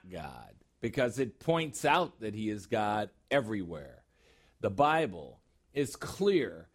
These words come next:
in so many places, like Hebrews chapter one, verses one to three, says this, "God the Father, after he revealed himself long ago to the church fathers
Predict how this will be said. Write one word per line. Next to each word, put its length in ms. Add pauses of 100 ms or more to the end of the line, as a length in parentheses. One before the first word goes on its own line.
(160)
in 180
so 320
many 220
places, 760 (100)
like 260
Hebrews 580
chapter 400
one, 500 (480)
verses 480
one 320
to 80
three, 560 (360)
says 420
this, 520
"God 300
the 80
Father, 640 (120)
after 500
he 200
revealed 560
himself 500
long 440
ago 460
to 160
the 120
church 340
fathers 800